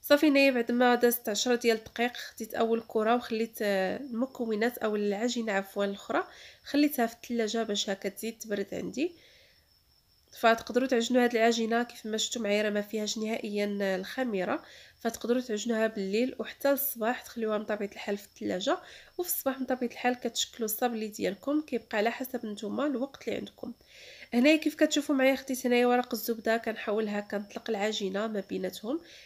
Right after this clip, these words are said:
لان العجينه كتلتصق كيف ما شفتوا معايا، فضروري ديروا هكا ورق الزبده، اولا كتاخذوا هكا بلاستيكه اولا جوج ديال البلاستيكات وكتطلقوا العجينه، كتكون رقيقه كيف ما كتشوفوا معايا.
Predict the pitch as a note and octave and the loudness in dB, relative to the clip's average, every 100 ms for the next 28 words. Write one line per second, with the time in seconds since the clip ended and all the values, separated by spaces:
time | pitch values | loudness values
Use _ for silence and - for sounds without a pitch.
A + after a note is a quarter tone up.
0 | - - A3+ A#3+ A#3 G3+ A3+ A#3 A#3+ G#3 | -8 0 2 2 2 0 0 0 0 -4
1 | F3 F3 B3+ - - - G#3+ A3+ G#3+ - | -4 -2 -2 -2 -14 -16 -14 -8 -6 -4
2 | - G#3+ F3+ F#3 A3 A#3 G#3 G3 A3+ A#3 | -4 -4 -2 0 0 0 -2 -2 -2 -4
3 | G#3 G#3 G#3 G3 - F3+ F3+ C4+ C#4+ G#3 | -6 -6 -4 -6 -4 -4 0 -2 -2 -8
4 | - F#3 G3 D4 - _ _ _ _ _ | -6 -6 -4 -4 -6 _ _ _ _ _
5 | _ D#4+ D4+ C#4 C#4 C4 B3 A#3+ A#3 A#3 | _ 0 2 2 0 -2 -2 0 0 0
6 | A3+ A#3 A#3+ - G#3+ - A3+ A3 G3+ G3+ | -4 -2 -4 -4 -8 -4 -2 0 -2 -2
7 | C4 B3+ A#3 A3+ A3 G#3+ - - - D#4 | -4 -2 -2 -2 -4 -6 -6 -8 -2 -2
8 | E4+ D#4 D#4+ D#4 C#4 - B3 G3+ G#3 A3 | -2 -4 -4 -4 -6 -2 0 0 -2 -2
9 | B3 A3+ - - G3+ F#3 - C#4 C#4 A3+ | -2 -4 -8 -8 -6 -6 -4 -2 -2 -4
10 | G#3+ A3 G#3 G3+ G3 F#3+ F#3 - F3 F3+ | -8 -10 -10 -8 -8 -8 -10 -8 -6 -6
11 | E3+ | -6